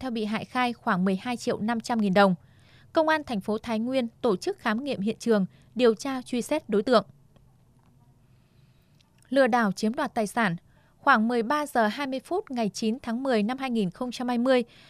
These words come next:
một đối tượng dùng số thuê bao không bảy chín chín bảy không chín bảy tám bảy điện thoại cho chị Vũ Thị Tố Nga,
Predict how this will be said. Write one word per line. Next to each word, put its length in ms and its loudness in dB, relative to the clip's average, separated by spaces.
một 120 4
đối 180 2
tượng 300 0
dùng 260 0
số 240 -2
thuê 180 0
bao 320 0
không 380 2
bảy 320 2
chín 260 -2
chín 320 0
bảy 220 6
không 260 -8
chín 300 -2
bảy 220 2
tám 260 -4
bảy 240 4
điện 200 -2
thoại 280 -4
cho 160 -8
chị 200 -8
Vũ 300 -8
Thị 240 -8
Tố 140 2
Nga, 320 -2